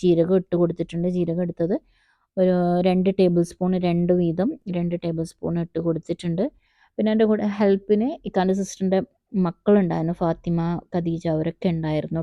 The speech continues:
ട്ടോ. അപ്പോൾ ദാ, ആ, നമ്മുടെ ചിക്കൻ ക്യൂബ്, ആ, എല്ലാം ഇതേപോലെ ക്രഷ്, ആ, എടുത്തിട്ട് കൈയോടെ ഉടച്ചിട്ട് ഇതിലേക്ക് ചേർത്ത് കൊടുക്കുക. പിന്നെ എനിക്ക് ഇതിൻ്റെ കൂടെ, ആ,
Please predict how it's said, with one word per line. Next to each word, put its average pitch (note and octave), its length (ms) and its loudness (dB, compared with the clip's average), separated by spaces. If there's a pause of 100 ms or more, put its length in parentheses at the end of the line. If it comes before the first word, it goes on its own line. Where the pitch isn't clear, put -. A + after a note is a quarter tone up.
ട്ടോ. D#3 80 -2 (1400)
അപ്പോൾ F3 200 -2
ദാ, F3 80 2 (260)
ആ, - 20 2 (200)
നമ്മുടെ E3+ 280 -2
ചിക്കൻ F3 240 -4 (100)
ക്യൂബ്, E3 260 -2 (400)
ആ, - 20 0 (320)
എല്ലാം E3+ 340 0
ഇതേപോലെ D#3+ 640 -4
ക്രഷ്, - 220 -10 (160)
ആ, E3+ 40 -2 (420)
എടുത്തിട്ട് F3 380 -6
കൈയോടെ D#3+ 320 0
ഉടച്ചിട്ട് - 380 -8 (680)
ഇതിലേക്ക് D#3+ 400 -2 (460)
ചേർത്ത് F3+ 260 2
കൊടുക്കുക. - 260 -6 (460)
പിന്നെ G#3+ 240 0
എനിക്ക് G#3+ 240 0 (100)
ഇതിൻ്റെ A3 320 4
കൂടെ, G#3+ 220 4 (280)
ആ, G3 40 2